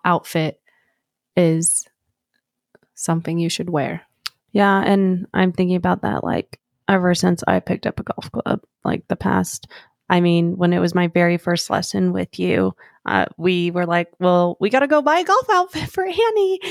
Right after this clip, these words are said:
Speaker 2: And we got a golf outfit. And now ever since then, I've literally worn golf outfits. And what do I buy? Golf outfits, collared
Speaker 1: Well,
Speaker 2: shirts.
Speaker 1: Yeah, and I'm not saying, like, every outfit needs to be that way,
Speaker 2: Mm-hmm.
Speaker 1: but I think if you're a beginner,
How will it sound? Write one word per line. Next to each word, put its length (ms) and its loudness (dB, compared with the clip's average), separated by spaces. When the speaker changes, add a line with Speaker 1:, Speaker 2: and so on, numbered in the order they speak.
Speaker 2:
And 120 0
we 80 2
got 180 0
a 60 -4
golf 240 -8
outfit. 480 0
And 100 -2
now 220 2
ever 280 0
since 360 -2
then, 300 -2
I've 280 -4
literally 500 -4
worn 360 -4
golf 240 -2
outfits. 460 -8
And 120 2
what 100 4
do 100 4
I 80 2
buy? 360 0
Golf 240 -4
outfits, 340 -4
collared 280 2
Speaker 1:
Well, 80 4
Speaker 2:
shirts. 200 -10
Speaker 1:
Yeah, 400 0
and 200 0
I'm 180 0
not 220 0
saying, 320 -2
like, 420 -4
every 400 -2
outfit 360 -4
needs 300 -2
to 100 -6
be 160 -6
that 220 -4
way, 380 -2
Speaker 2:
Mm-hmm. 340 2
Speaker 1:
but 120 2
I 140 2
think 260 -2
if 160 -6
you're 140 2
a 40 2
beginner, 720 0